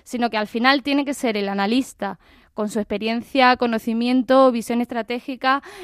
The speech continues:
el que sepa cómo utilizar ese dato para aportar valor. Y es ahí donde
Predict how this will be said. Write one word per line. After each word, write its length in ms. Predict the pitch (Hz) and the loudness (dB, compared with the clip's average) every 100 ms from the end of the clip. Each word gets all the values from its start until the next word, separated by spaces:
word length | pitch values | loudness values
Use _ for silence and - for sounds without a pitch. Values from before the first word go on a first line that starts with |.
| 294 - | -14 -2
el 180 | 254 247 | -2 0
que 200 | 254 233 | 0 -2
sepa 440 | - 285 269 294 269 | 0 0 4 4 4
cómo 300 | - 269 294 | 4 4 4
utilizar 520 | 269 240 247 262 233 | 0 -4 -2 0 0
ese 200 | 233 233 | -2 -2
dato 280 | 240 240 311 | 0 2 2
para 180 | 269 214 | 2 2
aportar 420 | 208 196 214 220 | -2 -2 -2 -2
valor. 460 | 196 190 226 196 - - 233 | -2 2 2 2 -4 -20 -6
Y 80 | 233 | -4
es 100 | 240 | 2
ahí 220 | 254 254 247 | 2 2 0
donde 560 | 240 220 214 202 - | -2 0 -2 -2 -8